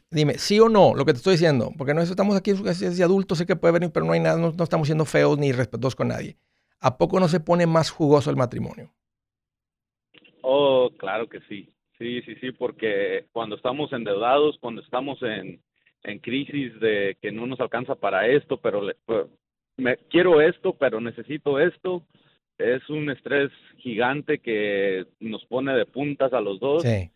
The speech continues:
Speaker 2: Y al último nos vamos a dormir enojados,
Speaker 1: Sí.
Speaker 2: nos vamos a molestos,
Speaker 1: Sí,
Speaker 2: pensando
Speaker 1: sí.
Speaker 2: en lo que tenemos que pagar y lo que no tenemos. Y es bastante irritable.
Speaker 1: Sí.
Speaker 2: Y más sin embargo, ah,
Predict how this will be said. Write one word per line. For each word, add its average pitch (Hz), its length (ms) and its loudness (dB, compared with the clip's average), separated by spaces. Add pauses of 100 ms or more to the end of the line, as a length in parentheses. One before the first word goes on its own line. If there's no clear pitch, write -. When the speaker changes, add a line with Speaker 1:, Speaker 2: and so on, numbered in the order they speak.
(260)
Speaker 2:
Y 113 300 -4
al 104 160 -2
último 123 880 -4
nos 104 140 -12
vamos 123 240 -6
a 131 40 0
dormir 120 520 -4
enojados, 131 600 0
Speaker 1:
Sí. 135 80 2
Speaker 2:
nos 107 80 0
vamos 123 280 -6
a 101 200 -2 (140)
molestos, 131 640 0
Speaker 1:
Sí, 113 280 0 (220)
Speaker 2:
pensando 123 460 -4
Speaker 1:
sí. - 20 -4
Speaker 2:
en 120 40 -6
lo 113 80 -6
que 120 100 -8
tenemos 120 260 -12
que 123 120 -8
pagar 135 500 0
y 131 100 -6
lo 107 140 -10
que 110 100 -10
no 113 140 -8
tenemos. 143 540 -10 (540)
Y 120 340 0
es 127 120 6
bastante 123 920 2
irritable. 151 680 -2 (100)
Speaker 1:
Sí. 113 920 -4
Speaker 2:
Y - 40 -
más 110 160 -8
sin 113 160 -10
embargo, 131 600 -2 (520)
ah, 107 380 0